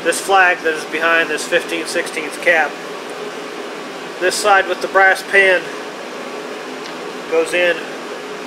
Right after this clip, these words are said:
towards the pump. Then this deal with the little fork on it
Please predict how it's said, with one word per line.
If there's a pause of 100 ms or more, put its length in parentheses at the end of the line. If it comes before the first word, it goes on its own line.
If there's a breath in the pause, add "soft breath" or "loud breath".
(1300)
towards
the
pump. (880)
Then
this
deal (1700)
with
the
little
fork
on
it